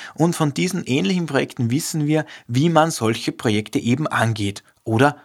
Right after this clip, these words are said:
wie man sie besser nicht angeht. Die Mehrzahl unserer Personal Projects sind simple Projekte. Gott sei Dank, wie wir sehen werden.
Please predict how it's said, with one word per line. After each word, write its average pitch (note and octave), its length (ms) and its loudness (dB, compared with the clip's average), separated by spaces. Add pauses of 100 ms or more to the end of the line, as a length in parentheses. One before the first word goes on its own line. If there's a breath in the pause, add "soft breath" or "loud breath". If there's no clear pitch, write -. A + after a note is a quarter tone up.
wie A#2 160 0
man C3 140 2
sie D#3 100 -4
besser - 360 -4
nicht C3 440 2
angeht. G2 420 -8 (1160 loud breath)
Die D#3 80 4
Mehrzahl D#3 720 4
unserer A#2 300 2
Personal A#2+ 400 -2
Projects A#2 640 -6
sind B2+ 360 -4
simple B2+ 560 0
Projekte. - 480 -14 (220)
Gott B2 240 2
sei B2 180 2
Dank, B2 520 2 (320 soft breath)
wie B2 140 0
wir G#2+ 100 4
sehen G#2 340 -2
werden. F2+ 260 -8